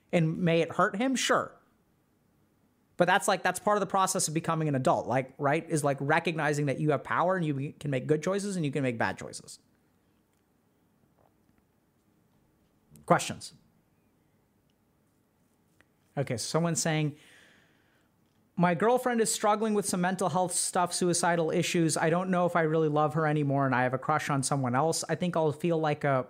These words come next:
P O S if I leave her 'cause I still care about her, but I don't know if I love her, if I just care about her and don't want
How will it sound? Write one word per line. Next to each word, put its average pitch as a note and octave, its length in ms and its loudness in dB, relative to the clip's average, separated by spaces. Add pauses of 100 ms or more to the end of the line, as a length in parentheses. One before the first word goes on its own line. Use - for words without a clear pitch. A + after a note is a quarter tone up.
(120)
P E3+ 200 0
O D3 80 2
S C#3+ 220 0
if C#3 100 -4
I B2+ 80 2
leave C#3 300 -2
her C#3+ 120 0
'cause C3 200 -4
I A#2+ 60 0
still B2+ 200 -6
care C3+ 220 -2
about A#2 240 0
her, A2+ 160 -2 (300)
but E3 120 2
I D#3 80 4
don't D#3 220 0
know D#3+ 100 2
if D3+ 80 -2
I D3+ 80 2
love C#3 300 2
her, C#3 320 0
if D3+ 180 -2
I C3+ 100 2
just C3+ 200 -4
care D3 160 0
about C3+ 240 0
her C3+ 160 -4
and C3 100 0
don't C3 220 -2
want B2+ 180 -2